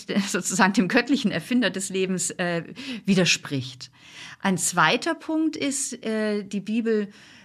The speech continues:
ähm, ist durchzogen von einem flammenden Protest gegen die Habgier. Äh, sie schätzt die, ähm,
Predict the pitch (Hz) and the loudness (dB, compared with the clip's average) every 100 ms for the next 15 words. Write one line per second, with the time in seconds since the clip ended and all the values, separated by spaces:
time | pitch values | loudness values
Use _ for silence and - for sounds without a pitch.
0 | _ - 202 196 190 185 175 165 - - | _ 0 2 4 2 2 0 -4 -8 -2
1 | 214 - 202 190 - 220 240 285 269 226 | 0 0 -2 -2 -2 0 0 2 0 0
2 | 208 180 185 180 - 202 202 277 247 214 | 0 0 0 -2 -2 4 6 6 4 2
3 | - 185 - 208 208 - 196 185 170 160 | -2 -8 -6 -4 -4 -2 0 2 0 -2
4 | 165 185 208 - 170 160 123 120 147 - | 2 2 2 -4 -2 2 2 -2 -12 -18
5 | - - - - - - 185 180 208 180 | -20 -20 -18 -18 -16 -2 2 2 4 6
6 | - 233 285 - - - - - - _ | 6 4 2 0 -6 -6 -6 -8 -8 _
7 | - 269 269 262 262 262 - - 247 247 | -4 2 4 4 4 2 -2 -2 0 2
8 | 240 233 233 | 2 2 2